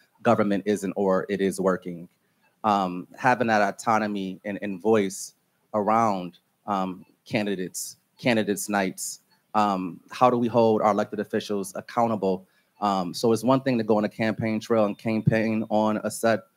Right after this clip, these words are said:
of priorities and ideals. It's another thing to bring people back midterm and say, "Hey, this is what you've agreed to," right?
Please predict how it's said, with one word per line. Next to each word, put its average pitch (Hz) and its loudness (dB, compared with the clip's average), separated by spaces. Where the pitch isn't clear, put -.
of 113 -4
priorities 110 2
and 110 -2
ideals. 120 0
It's - -12
another 135 2
thing 127 0
to 107 2
bring 107 -2
people 98 -6
back 101 0
midterm 117 -2
and 104 -4
say, 104 -2
"Hey, 123 0
this 104 -6
is - -16
what 110 -4
you've 107 -6
agreed 123 -4
to," - -12
right? 117 2